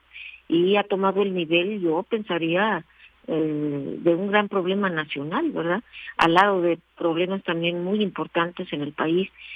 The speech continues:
como la desigualdad social, eh, la situación económica después de la pandemia, a un nivel alto, ¿verdad? De entre los problemas nacionales que enfrenta,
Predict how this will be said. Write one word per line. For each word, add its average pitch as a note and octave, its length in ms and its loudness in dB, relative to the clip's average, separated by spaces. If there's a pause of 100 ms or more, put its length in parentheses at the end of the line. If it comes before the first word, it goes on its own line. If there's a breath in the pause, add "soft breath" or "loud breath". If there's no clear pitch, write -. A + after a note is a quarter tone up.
(160 loud breath)
como G3 260 2
la F3+ 140 4
desigualdad E3 680 0 (320)
social, D#3+ 640 2 (440 loud breath)
eh, D#3 360 2
la E3 180 2
situación E3+ 480 -2
económica E3+ 840 2
después E3 340 -4
de E3 80 0
la D3+ 120 0
pandemia, E3 720 0 (500 loud breath)
a E3+ 180 6
un G#3 160 4
nivel G3 1160 0
alto, G#3+ 400 4
¿verdad? E3 420 -2 (280)
De E3+ 120 6
entre E3 240 -2
los D#3+ 180 -2
problemas F#3 440 0
nacionales E3+ 580 -2 (680 loud breath)
que - 80 2
enfrenta, E3 1000 2